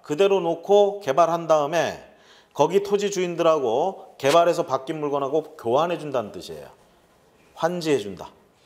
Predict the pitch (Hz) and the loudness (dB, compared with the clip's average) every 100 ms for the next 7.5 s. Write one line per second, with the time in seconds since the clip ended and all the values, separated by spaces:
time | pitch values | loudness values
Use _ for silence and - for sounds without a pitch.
0 | _ _ - 151 160 123 107 127 113 104 | _ _ 0 2 2 -4 -2 -2 -2 -6
1 | 110 - 98 82 - _ _ _ _ _ | -6 -10 -14 -14 -20 _ _ _ _ _
2 | _ _ - 185 190 175 175 110 95 - | _ _ 0 2 2 0 0 -2 -10 -10
3 | 120 165 180 180 170 147 117 151 175 - | 0 0 0 -2 0 0 2 -2 -8 -18
4 | - - - 202 208 202 196 196 170 175 | -20 -12 -6 -2 0 0 0 -2 -4 -4
5 | 165 165 160 160 143 185 185 165 170 170 | -2 -2 0 0 0 -4 -6 -2 -2 0
6 | 156 147 143 139 139 139 - 170 165 180 | -2 0 -2 -2 -4 -8 -8 -10 -8 -2
7 | 151 135 147 117 - | 0 2 0 -4 -8